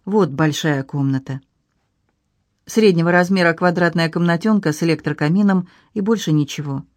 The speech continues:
Голые стены, никакой мебели, даже занавесок на окнах нет.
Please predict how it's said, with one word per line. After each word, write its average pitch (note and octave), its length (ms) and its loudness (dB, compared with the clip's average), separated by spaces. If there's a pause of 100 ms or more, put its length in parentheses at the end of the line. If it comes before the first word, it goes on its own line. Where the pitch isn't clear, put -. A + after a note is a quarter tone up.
(340)
Голые A#3+ 380 2
стены, D3+ 560 -2 (440)
никакой G3+ 400 2
мебели, D#3 540 2 (240)
даже F#3+ 520 2
занавесок G3+ 760 2
на D#3 180 4
окнах D3 360 -2
нет. D3+ 300 0